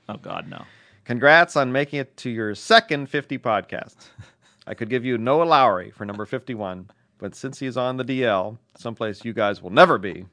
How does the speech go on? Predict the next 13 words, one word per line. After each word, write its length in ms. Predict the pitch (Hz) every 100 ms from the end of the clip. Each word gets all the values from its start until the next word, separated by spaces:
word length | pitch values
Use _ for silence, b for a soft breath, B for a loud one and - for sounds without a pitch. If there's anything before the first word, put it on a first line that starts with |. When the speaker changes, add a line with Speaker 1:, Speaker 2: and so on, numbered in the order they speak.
| - _ _ b b b
Speaker 2:
let's 180 | - 123
go 200 | - 120
with 220 | 107 87 - _ _ _
San 140 | 131
Francisco 340 | 147 151 - 123
native 460 | 117 110 101 90
Willie 240 | 117 202 240
McGee, 440 | 208 143 85 - _ _ _
the 100 | 98
pride 400 | 95 - 139 165
of 140 | 175 -
Crockett. 640 | - 180 196 - - - _ _ -
Crockett 240 | 135 165